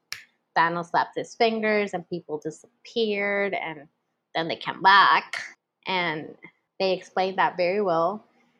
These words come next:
And this is definitely a transition movie between what we've known so far in the twenty-something movies that have come out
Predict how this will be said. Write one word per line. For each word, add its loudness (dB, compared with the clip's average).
And -4
this -4
is -6
definitely 0
a 0
transition -6
movie -4
between -8
what 0
we've -6
known -4
so -2
far -2
in -4
the -4
twenty-something -4
movies -4
that 0
have -6
come 0
out -4